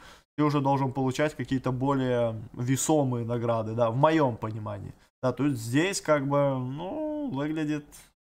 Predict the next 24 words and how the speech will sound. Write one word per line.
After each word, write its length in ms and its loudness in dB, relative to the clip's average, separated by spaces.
слабовато, 540 4
слабовато 580 2
выглядит, 420 -8
очевидно. 560 -2
Э, 240 6
что 160 0
касаемо 460 6
призов, 500 4
э, 40 2
в 420 6
принципе, 580 0
да, 240 4
по 260 2
кругам, 600 2
то 120 2
у 40 4
нас 120 2
получается 500 2
за 120 0
второй 340 4
круг, 320 0
э, 360 2
четыре 400 0
контейнера 1080 2